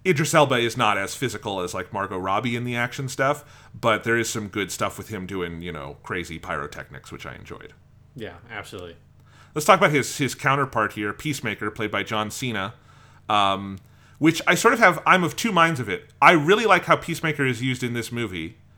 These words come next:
Speaker 1: and where the character goes. But then there is also, if you haven't heard, James Gunn has written and directed, it's already been, it's, like, been shot, a Peacemaker T V series that's going to be on H B O Max next year.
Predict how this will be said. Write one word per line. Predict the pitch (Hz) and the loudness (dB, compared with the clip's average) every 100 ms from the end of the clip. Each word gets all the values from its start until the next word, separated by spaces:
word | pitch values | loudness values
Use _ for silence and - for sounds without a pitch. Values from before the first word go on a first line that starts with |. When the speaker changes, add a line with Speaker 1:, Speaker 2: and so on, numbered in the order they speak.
| - | -10
Speaker 1:
and | - 113 | -4 2
where | 110 | 2
the | |
character | 107 123 110 | 2 -2 -2
goes. | 104 110 90 87 - - - - - | 0 0 0 -6 -12 -20 -20 -14 -4
But | 143 | 2
then | 190 | 4
there | 208 180 | 6 4
is | 147 | 4
also, | - 160 165 139 120 123 | 2 2 2 0 0 -2
if | 123 127 | -4 -2
you | |
haven't | 131 135 104 | -2 -2 -2
heard, | 131 113 104 104 - - - - | 0 2 0 -6 -18 -20 -20 -6
James | 160 170 139 | -2 -2 -2
Gunn | - 147 135 | 2 2 2
has | 123 117 107 | 0 -2 0
written | 131 120 | -4 -2
and | 113 | -6
directed, | 104 104 117 107 98 | -2 0 0 0 -6
it's | 98 | 0
already | 110 110 98 | 2 2 0
been, | 98 92 - - | -6 -8 -14 -12
it's, | 110 - - - | -10 -10 -12 -6
like, | 92 - | -6 -4
been | 107 98 | -8 -6
shot, | - 123 92 85 - - - 107 | 2 4 4 0 -10 -20 -8 -6
a | |
Peacemaker | 98 - 156 - 127 117 | -6 -6 -8 -4 -4 -2
T | 110 - 110 | -6 -6 -6
V | 117 135 | -4 -6
series | - 107 95 101 | -4 -4 -4 -6
that's | 92 | -6
going | 107 | -4
to | 101 | -4
be | 98 | -2
on | 95 | -4
H | 95 - | -4 -4
B | |
O | 95 | -4
Max | 90 98 - | -2 -4 -4
next | - - | -8 -6
year. | 151 185 | -8 -8